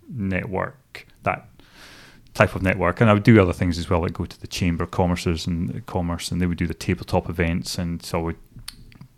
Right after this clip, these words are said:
either have a table or would just turn up and,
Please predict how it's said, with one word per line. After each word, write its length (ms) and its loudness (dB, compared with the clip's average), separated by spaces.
either 260 -8
have 200 -6
a 100 -18
table 380 -6
or 100 -8
would 140 -10
just 180 -10
turn 240 -6
up 300 -10
and, 200 -14